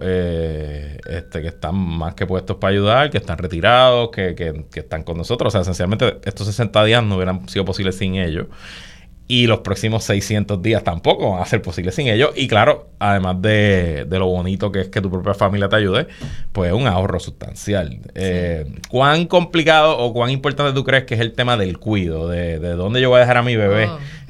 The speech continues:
Speaker 1: eh, para las mujeres que están decidiendo tener o no.
Speaker 2: Esencial. Y creo que te lo mencioné en un momento en que,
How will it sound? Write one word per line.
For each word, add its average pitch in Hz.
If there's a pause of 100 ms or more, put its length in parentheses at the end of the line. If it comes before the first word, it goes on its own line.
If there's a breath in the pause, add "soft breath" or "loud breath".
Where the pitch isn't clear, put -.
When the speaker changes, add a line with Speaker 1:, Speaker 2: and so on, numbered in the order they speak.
Speaker 1:
eh, 82 (180)
para 101
las 95
mujeres 92
que 113
están 101
decidiendo 90
tener 85
o 82
no. 82
Speaker 2:
Esencial. 170
Y 202
creo 185
que 214
te 240
lo 247
mencioné 190
en 185
un 240
momento 254
en 208
que, 170